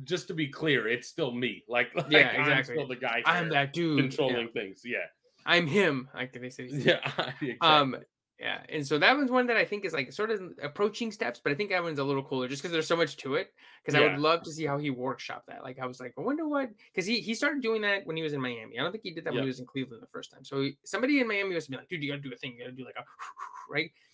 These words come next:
Speaker 1: Right.
Speaker 2: And I like these also, and I wanted to discuss these also because it's also, like, it's, it's, it's something that is, like, really close to, like, pro wrestling, right? Like, really
Speaker 1: Right.
Speaker 2: close to being key fob,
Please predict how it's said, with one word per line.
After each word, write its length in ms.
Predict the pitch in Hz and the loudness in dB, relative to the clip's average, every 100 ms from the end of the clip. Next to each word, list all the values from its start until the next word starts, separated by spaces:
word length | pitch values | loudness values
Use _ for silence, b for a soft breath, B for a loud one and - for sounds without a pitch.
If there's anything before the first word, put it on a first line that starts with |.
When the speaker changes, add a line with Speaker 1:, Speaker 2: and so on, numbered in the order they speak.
| b | b
Speaker 1:
Right. 340 | 131 113 98 - - | -2 -2 -2 -4 2
Speaker 2:
And 320 | 160 156 147 - | 4 6 2 4
I 80 | 170 | 6
like 180 | 262 | 6
these 240 | 254 226 208 | 4 -4 -2
also, 220 | - 180 170 | -2 2 4
and 80 | 175 | 4
I 20 | |
wanted 200 | 220 208 | 2 0
to 60 | |
discuss 220 | 175 - 190 | -4 -4 -2
these 120 | 160 | 0
also 160 | 143 147 | -2 -2
because 260 | 139 147 | 0 0
it's 140 | 143 156 | 0 0
also, 240 | 156 151 | 0 2
like, 240 | 135 127 - _ _ _ - | 0 -2 -8 _ _ _ -6
it's, 300 | 147 - - | -6 -6 -10
it's, 480 | - 139 139 - - _ _ _ _ _ _ | -2 -2 -2 -8 -10 _ _ _ _ _ _
it's 200 | 156 139 | -2 0
something 460 | - 254 285 302 269 | 2 2 2 -2 2
that 380 | 190 170 165 - _ _ _ - | 2 2 0 -6 _ _ _ 0
is, 300 | 156 147 143 | 0 0 -2
like, 220 | 135 135 _ | -4 -6 _
really 680 | 147 143 151 160 190 226 233 - | -6 0 2 2 2 -2 -6 -10
close 640 | - 156 147 135 - - - | 0 2 4 2 -6 -16 -12
to, 580 | - 127 127 123 120 - _ _ _ _ | -4 -2 -2 -4 -10 -16 _ _ _ _
like, 140 | _ _ - | _ _ -12
pro 320 | - 160 156 | 2 6 8
wrestling, 520 | 143 123 - - - _ - | 6 4 0 -12 -18 _ -16
right? 200 | 135 - - | -16 -16 -12
Like, 180 | 131 131 | -10 -6
really 240 | 147 170 196 | 0 4 8
Speaker 1:
Right. 180 | 160 117 | 8 6
Speaker 2:
close 460 | 190 180 165 151 - | 4 4 4 0 -2
to 100 | 156 | -2
being 640 | 143 139 131 127 123 127 | 2 2 2 0 -4 -8
key 240 | - 160 135 | -6 -4 -4
fob, 400 | - - - | -6 -12 -14